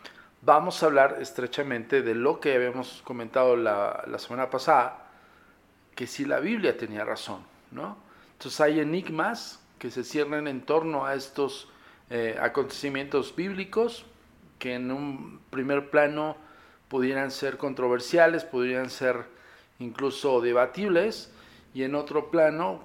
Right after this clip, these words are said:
con expedicionarios, investigadores, científicos, arqueólogos, egiptólogos, bueno,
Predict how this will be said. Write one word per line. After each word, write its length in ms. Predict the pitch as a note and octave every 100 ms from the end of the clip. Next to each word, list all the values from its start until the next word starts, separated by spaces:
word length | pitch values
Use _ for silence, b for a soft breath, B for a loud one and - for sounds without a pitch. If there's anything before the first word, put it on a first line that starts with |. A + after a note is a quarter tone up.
| -
con 460 | B2+ B2 A#2+ A#2+
expedicionarios, 1040 | A#2 - - A2+ A2 A#2+ B2 C#3 C#3+ C#3 C#3
investigadores, 720 | A#2 - - G#2+ A2+ C3+ C3
científicos, 800 | - A2+ A#2 C#3 C#3 C#3 A#2+ G#2+
arqueólogos, 720 | - - C3 C3 B2 B2+ -
egiptólogos, 800 | - A#2 - C#3 C#3 C3 A2+ A#2
bueno, 200 | A#2+